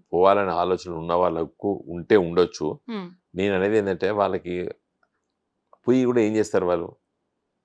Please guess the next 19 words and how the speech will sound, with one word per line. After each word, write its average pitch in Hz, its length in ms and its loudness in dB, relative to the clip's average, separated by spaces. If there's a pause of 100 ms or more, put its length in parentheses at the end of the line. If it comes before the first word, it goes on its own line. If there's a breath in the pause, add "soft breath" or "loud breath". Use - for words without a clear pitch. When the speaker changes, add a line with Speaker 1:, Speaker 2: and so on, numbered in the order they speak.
(300)
Speaker 1:
ఇప్పుడు 90 200 0
ఈ 92 80 2
రచ్చ 90 320 0
రచ్చ 95 280 -2
అవుతుంది 78 460 -2
ఈ 85 60 -2
ప్రభుత్వ 82 420 -2
పరిపాలన. 71 480 -6 (220)
Speaker 2:
ఉమ్. 208 200 -10 (340)
Speaker 1:
మేము 95 200 -2
ఉత్తగా 95 220 2
ఉంటామా? 80 400 -4 (280)
Speaker 2:
ఉమ్. 214 200 -12 (720)
Speaker 1:
కార్యకర్తలు 92 520 -4
ఉత్తగా 82 240 -2
ఉంటారా? 76 340 -10 (840)
నాయకత్వం 87 480 -4
ఉండదా? 76 300 -6 (340)
కాబట్టి 95 400 -4